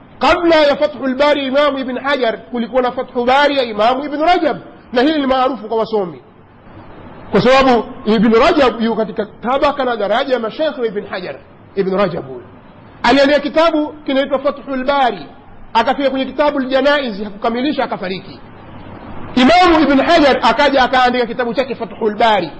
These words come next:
baadaye. Sasa huyu Ibn Rajab anasema hivi, hichi kitabu cha Ibn Rajab nacho pia kimechapishwa, kiko madukani. Anasema,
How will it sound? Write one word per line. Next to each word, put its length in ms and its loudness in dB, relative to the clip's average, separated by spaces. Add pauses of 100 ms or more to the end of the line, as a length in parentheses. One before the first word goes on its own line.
(100)
baadaye. 540 2 (840)
Sasa 260 4
huyu 280 6
Ibn 100 2
Rajab 400 4
anasema 360 2
hivi, 400 2 (360)
hichi 220 -4
kitabu 320 0
cha 100 -2
Ibn 160 -4
Rajab 320 2
nacho 200 -4
pia 160 -4
kimechapishwa, 520 -4
kiko 160 -6
madukani. 460 -4 (320)
Anasema, 580 4